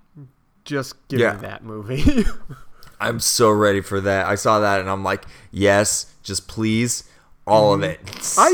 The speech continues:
Speaker 1: even liked, and a lot of people didn't like it. It's, like, one of the most hated movies ever. I even thought the Ghostbusters remake wasn't terrible, and Chris Hemsworth
Speaker 2: I still have not
Speaker 1: was,
Speaker 2: seen that.
Speaker 1: Chris Hemsworth was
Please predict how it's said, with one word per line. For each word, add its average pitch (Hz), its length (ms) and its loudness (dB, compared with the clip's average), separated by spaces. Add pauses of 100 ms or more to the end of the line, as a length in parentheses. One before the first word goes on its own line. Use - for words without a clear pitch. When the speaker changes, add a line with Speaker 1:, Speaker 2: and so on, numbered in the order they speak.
Speaker 1:
even 196 260 0
liked, 185 460 -4
and 175 100 -4
a 165 60 0
lot 202 180 0
of 277 80 -10
people 214 280 -2
didn't 208 280 -4
like 233 300 -4
it. 127 260 -2
It's, 139 380 -10
like, 156 180 0
one 175 120 0
of 170 40 0
the 156 80 0
most 160 220 -2
hated 170 400 6
movies 165 400 -4
ever. 156 340 0
I 208 160 0
even 180 380 -4
thought 175 240 -2
the 156 80 -6
Ghostbusters 143 760 -2
remake 120 440 -2
wasn't 120 280 -4
terrible, 117 680 -2
and 123 240 -8
Chris 190 220 -2
Hemsworth - 80 0
Speaker 2:
I - 20 2
still 185 260 2
have 143 140 0
not 139 180 2
Speaker 1:
was, - 100 -10
Speaker 2:
seen 143 260 -8
that. 92 260 -8 (240)
Speaker 1:
Chris 330 220 0
Hemsworth 185 520 0
was 117 300 -6